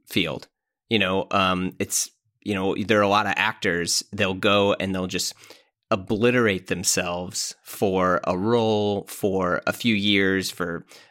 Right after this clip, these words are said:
a, a show series. To be honest, Zach Galifianakis was just talking about that recently, into where he, you know, he picked up his family, they live in the Canadian wilderness. He's able to do that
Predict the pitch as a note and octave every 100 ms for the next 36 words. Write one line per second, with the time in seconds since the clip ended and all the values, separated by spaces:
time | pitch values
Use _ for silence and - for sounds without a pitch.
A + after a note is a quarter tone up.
0 | - - - G#2 - B2+ A#2 A2 - A2+
1 | A2 G#2+ - - - _ - A#2 B2+ A#2+
2 | G2 G#2+ A#2 A#2+ A2 A#2 D#3 D#3 E2+ -
3 | G2+ - G2 G#2 F#2+ F#2+ F#2+ - F#2+ -
4 | G#2 - G2 F#2+ F#2 - _ _ _ _
5 | _ _ C3 A#2+ B2 G#2 A2 G#2+ G#2+ F#2
6 | - A2 G#2+ G2+ G2+ - _ _ _ _
7 | - A2 G2 G2 G2+ - _ _ _ C#3
8 | C3+ B2+ B2+ - A#2 A2+ A2+ A2+ G#2 F#2+
9 | G#2 G#2+ G2+ F#2+ - G2 G2 G2 F#2+ F#2
10 | F#2 F2+ F#2 - - - _ _ _ _
11 | - B2 C3+ E3 A#2+ G#2+ A3+ B3 F#2+ A2+
12 | -